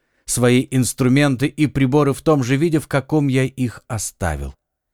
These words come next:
Совершенно разбитый, я сошел с машины и сел на скамью.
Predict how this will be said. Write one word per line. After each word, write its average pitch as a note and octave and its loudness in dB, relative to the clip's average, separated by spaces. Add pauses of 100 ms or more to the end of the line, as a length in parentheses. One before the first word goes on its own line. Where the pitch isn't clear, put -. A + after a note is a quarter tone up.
(540)
Совершенно A#2+ 0
разбитый, G#2 0 (280)
я B2+ 4
сошел C3+ -2
с - -6
машины D3 -2
и B2+ -2
сел A#2+ -2
на A2+ -2
скамью. D#2 -6